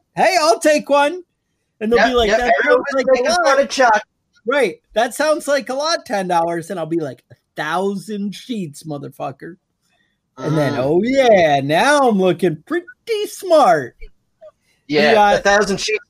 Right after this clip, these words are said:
Speaker 2: doesn't go very far if you have women in the house. I don't know what the fuck they do with it, man.
Speaker 1: <laughs>
Speaker 2: I don't understand.
Speaker 1: Oh, it's bad. They, and then the same thing, like,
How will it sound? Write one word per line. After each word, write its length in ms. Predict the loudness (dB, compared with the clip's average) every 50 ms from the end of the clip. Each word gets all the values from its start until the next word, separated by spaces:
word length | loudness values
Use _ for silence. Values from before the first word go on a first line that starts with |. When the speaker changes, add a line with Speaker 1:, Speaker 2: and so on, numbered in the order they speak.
| -14 -12
Speaker 2:
doesn't 200 | -8 -6 -2 2
go 120 | 2 4
very 240 | 4 4 2 0 0
far 300 | -2 0 0 2 2 2
if 100 | 0 0
you 60 | -2
have 160 | -2 -2 -2 -2
women 280 | -4 -4 -4 -6 -6
in 60 | -6
the 100 | -8 -8
house. 360 | -8 -6 -6 -8 -8 -10 -12 -8 -4
I 100 | -2 0
don't 180 | 0 0 2
know 120 | 2 0 2
what 260 | 2 2 0 0 0
the 100 | -2 -2
fuck 300 | 0 0 -2 -2 -2 0
they 180 | 0 0 0 0
do 180 | -2 -2 0
with 220 | 0 0 0 0 -2
it, 140 | -6 -6
man. 320 | -6 -4 -2 -2 -2 -2 -4
Speaker 1:
<laughs> 280 | -4 -4 -4 -4 -4 -4 -4 -2 -4 -6 -6 -6 -10 -16 -16 -20 _ _ _ _ _ _ 0 2 4
Speaker 2:
I 60 | 4
don't 200 | 4 4 4 2
understand. 800 | 2 0 0 -2 -4 -4 -2 -2 0 0 0 0 -2 -4 -6 -10 _ _ _ _ _ _ _ -8 -4
Speaker 1:
Oh, 280 | -2 0 0 0 0 -2
it's 220 | -2 -4 -8 -12
bad. 460 | _ -8 -8 -6 -6 -6 -8 -10 -14 _ _ _
They, 480 | -12 -6 -2 0 2 2 2 2 0 -6 -8
and 180 | -6 -4 -4 -4
then 160 | -4 -6 -6 -8
the 100 | -10 -10
same 300 | -10 -8 -8 -8 -8 -8
thing, 240 | -8 -8 -8 -6 -6
like, 300 | -6 -6 -6 -8 -14